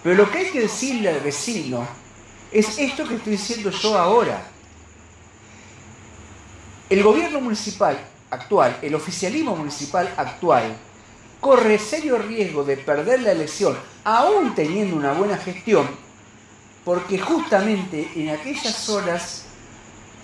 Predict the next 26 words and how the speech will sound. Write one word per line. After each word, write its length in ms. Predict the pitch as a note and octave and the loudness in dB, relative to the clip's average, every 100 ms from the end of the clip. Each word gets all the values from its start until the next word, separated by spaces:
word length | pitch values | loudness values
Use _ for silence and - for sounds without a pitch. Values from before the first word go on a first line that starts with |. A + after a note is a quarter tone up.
| - - C#3 | -20 -16 -2
más, 520 | F3+ F#3 - - - - - - - - | 2 2 -2 -10 -14 -18 -20 -20 -20 -16
diríamos, 920 | C3+ C3+ D#3 D3 C#3 B2+ A2 - - - - | -6 0 2 2 2 -2 -4 -10 -16 -20 -8
postergadas 720 | E3+ E3 - E3 F#3+ C4 F#3 C3+ | -2 0 2 0 4 4 4 2
de 60 | |
la 100 | C3 | -4
ciudad, 320 | B2+ C#3+ F#3 F#3 | -6 -4 -4 -4
como 240 | A#2+ C3+ | -6 -6
es 180 | D#3+ - | -8 -10
el 140 | D#3 | -8
norte, 500 | A3+ G#3 - D#3 D#3+ - - | -6 -6 -6 -8 -8 -12 -6
porque 220 | B2+ B2+ | -2 -2
la 80 | B2 | -2
ciudad 240 | C#3+ D#3 | 0 0
nuestra 560 | F3+ F#3 F#3 E3+ - - | 0 -2 0 0 -2 -4
ha 220 | D#3+ D#3 | -4 -2
crecido 560 | D3 C#3+ E3 E3+ F3+ - - - - | -6 -6 -6 -2 0 0 -6 -18 -12
exponencialmente 1400 | E3 B2+ - D3 C#3 C#3+ C#3 B3 A3+ A#3+ A#3 G3 E3+ D#3 C#3+ | -8 -8 0 0 0 -4 -6 -4 -4 -4 -4 -6 -8 -8 -6
hacia 300 | B2 - C3 | -6 -6 -4
el 140 | E3+ | 0
norte, 440 | G3 B2 - C#3 - - - - - - - - - G#3 | 0 0 -4 -8 -8 -14 -20 -20 -20 -20 -20 -20 -6 0
el 160 | G#3+ | 4
gobierno 480 | A3+ A#3+ D#4 C4 A#3 | 6 4 2 -2 0
provincial 600 | G#3+ F#3 F#3 - C#3+ A#2+ - - - | 0 0 -2 -2 0 0 -2 -16 -10
juega 420 | - F#4 D4+ E3+ | 0 2 4 2
su 180 | - D3 | 0 -6
ficha, 640 | - B3+ G3+ D#3 D#3+ E3 | -4 -4 -4 -4 -4 -6